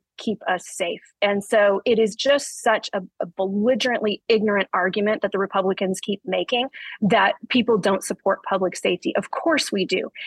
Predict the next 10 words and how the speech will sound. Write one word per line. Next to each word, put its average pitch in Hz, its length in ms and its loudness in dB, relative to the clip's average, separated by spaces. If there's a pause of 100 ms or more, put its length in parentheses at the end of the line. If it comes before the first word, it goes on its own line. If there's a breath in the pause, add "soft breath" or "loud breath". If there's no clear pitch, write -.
(120)
And 262 100 4
by 277 120 4
supporting 427 440 0
public 254 320 0
safety, 359 340 0
that 233 240 4
also 359 340 2
means 226 360 0
we 233 140 2
support 311 540 0